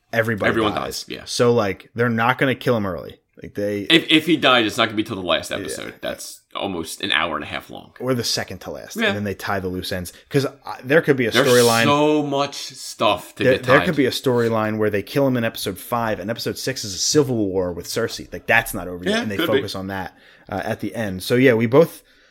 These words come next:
Speaker 1: well, my actual answer to this question was Jon, but I want the Night King to win.
Speaker 2: I know.
Speaker 1: So,
Speaker 2: I know.
Speaker 1: there's that. Out of these three characters, who will have the biggest role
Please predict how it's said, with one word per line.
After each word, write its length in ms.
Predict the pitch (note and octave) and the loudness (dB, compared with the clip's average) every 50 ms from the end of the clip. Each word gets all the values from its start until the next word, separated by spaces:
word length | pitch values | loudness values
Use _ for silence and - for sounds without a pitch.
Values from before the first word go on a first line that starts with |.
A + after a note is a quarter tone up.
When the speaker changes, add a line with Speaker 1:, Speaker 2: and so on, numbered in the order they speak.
| _ _ | _ _
Speaker 1:
well, 360 | - D3 D3 C3 A#2+ - - - - | 8 8 8 8 6 2 -2 -6 0
my 180 | C3+ C3+ C#3 | 4 4 4
actual 480 | C#3 B2+ C#3 D#3+ E3+ - - F#3 F3 D3+ | 6 6 4 4 4 2 4 4 4 4
answer 400 | C#3+ C#3 C3 A#2+ - G#2+ D2+ B1+ | 4 2 0 -2 -4 -6 -8 -8
to 140 | - - A#2 | -10 -10 -10
this 160 | G#2+ A2 - | -10 -8 -4
question 260 | - A#2+ F#2+ - F#2+ | -4 -4 -4 -4 -8
was 140 | F2+ E2+ - | -12 -12 -14
Jon, 580 | - - - D#3+ D#3+ D3+ C#3 A#2+ G#2+ G2+ F#2 - _ _ - | -12 -2 0 2 2 2 0 -2 -4 -6 -8 -10 _ _ 4
but 480 | G#3 F#3+ E3 A#2+ G#2 G2+ - - _ _ - | 6 6 6 4 2 -2 -6 -8 _ _ -2
I 80 | A2+ | 0
want 180 | A2+ A#2 A2+ G2+ | 2 2 0 0
the 100 | - G2+ | -2 -4
Night 160 | F#2+ F2 - | -4 -6 -8
King 200 | - G2+ F2 D#2+ | -10 -12 -14 -12
to 80 | - - | -12 -12
win. 120 | - - - | -12 -8 -4
Speaker 2:
I 80 | - E3+ | -2 -2
know. 200 | F3+ C#3+ C#3+ D3 - | -2 -2 -4 -6 -8
Speaker 1:
So, 400 | - - - - G#2 F2 F2 F2 | -8 -4 -2 0 0 0 -2 -2
Speaker 2:
I 100 | - - | -4 -6
know. 200 | - G#2+ A#2+ - - - | -6 -6 -6 -6 -6 -4
Speaker 1:
there's 260 | - G#2+ G#2 G2 E2+ | -2 0 0 -2 -2
that. 260 | - D2 A#1+ - _ _ - - - - - _ _ _ _ _ _ _ _ - | -6 -10 -10 -12 _ _ -20 -20 -20 -20 -20 _ _ _ _ _ _ _ _ 2
Out 160 | A#2+ D3 F#3+ | 4 6 6
of 180 | G#3+ F3+ C#3 B2 | 6 4 4 4
these 280 | C3+ D3+ F#3+ F#3+ - | 4 4 4 2 -2
three 280 | - - D3+ D3 D#3+ D#3 | -6 -4 0 0 0 0
characters, 720 | D3+ - - A#2 A#2 A2 G2+ - - B1+ G#1 - - - _ _ _ _ _ _ _ _ - | -2 -4 -4 -2 -2 -2 -4 -6 -10 -12 -12 -14 -16 -18 _ _ _ _ _ _ _ _ -2
who 180 | - C#3+ D3+ E3+ | 4 6 6 8
will 200 | F#3 G#3+ G#3+ G#3 | 8 6 4 4
have 480 | E3+ - - G#2+ E2+ C#2 A#1+ - - _ _ _ _ - | 0 -4 -4 -4 -4 -4 -6 -10 -14 _ _ _ _ -4
the 100 | G#2+ A#2+ | -4 -4
biggest 600 | G2 F#2+ - - C3 C3 C#3+ D3+ F#3 G3+ - - | -4 -6 0 4 6 6 6 6 4 4 2 0
role 440 | C3+ B2 B2+ A#2+ G#2+ F#2 E2 D2+ C#2+ | 2 4 6 6 6 4 0 -2 -6